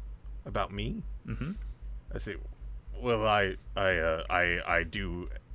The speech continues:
Speaker 1: I am afflicted by a curse, which I would, uh, seek to have removed, but,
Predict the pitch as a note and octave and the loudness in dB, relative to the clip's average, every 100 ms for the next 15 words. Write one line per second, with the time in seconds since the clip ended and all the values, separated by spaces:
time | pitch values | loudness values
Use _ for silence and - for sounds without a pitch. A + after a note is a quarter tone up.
0 | - - G2 G2 G2+ G2 - A#2+ - F#2+ | -10 -4 2 4 4 0 0 0 2 -2
1 | F2+ E2 D#2 - C#3 A#2+ - - - E2 | 0 0 0 0 0 0 -4 -6 -2 0
2 | F2 E2 - - - - - F2+ D#2 - | 0 -4 -8 -10 -12 -8 -4 0 -2 -2
3 | - A#2 - F2+ G2+ F2 F2+ F2 A#2+ D#2 | -2 -2 -2 -2 0 0 0 2 2 0
4 | - - F2 | -4 -6 -8